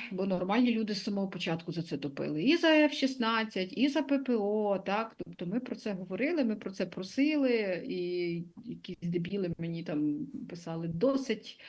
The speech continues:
жебракувати, ви як ваш Зеленський, ми самі вирішимо, коли вам що давати". Ну, пише якась Фрося Степанівна, розумієте, з якоїсь там,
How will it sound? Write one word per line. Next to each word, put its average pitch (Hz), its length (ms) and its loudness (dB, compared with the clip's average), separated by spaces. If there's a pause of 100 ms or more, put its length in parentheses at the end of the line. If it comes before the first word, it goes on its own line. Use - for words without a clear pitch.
(140)
жебракувати, 185 1160 2
ви 247 100 6
як 190 240 2
ваш 196 340 -2
Зеленський, 190 640 -2
ми 202 140 4
самі 262 400 6
вирішимо, 208 600 2
коли 196 280 0
вам 185 160 -2
що 190 160 -2
давати". 165 440 -4
Ну, 269 120 2
пише 196 260 -2
якась 165 340 -4
Фрося 196 320 0
Степанівна, 180 640 2
розумієте, 180 500 -4
з - 120 -8
якоїсь 170 320 -2
там, - 180 -6